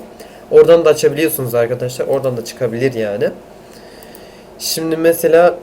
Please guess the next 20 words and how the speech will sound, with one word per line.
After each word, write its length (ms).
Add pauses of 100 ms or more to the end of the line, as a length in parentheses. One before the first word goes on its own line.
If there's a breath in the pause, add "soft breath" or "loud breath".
(2000)
şey 180
yapalım. 400 (960)
Aa, 360
kız 180
öldürmüş 600
bunu 180
bu 60
arada. 320
Yendik 440
arkadaşlar. 680 (680 loud breath)
Sonra, 840
e, 600
şu 320
bakın 280
buralarda 380
görevler 480
var 160
arkadaşlar. 480
Mesela 240
giriyorsunuz. 800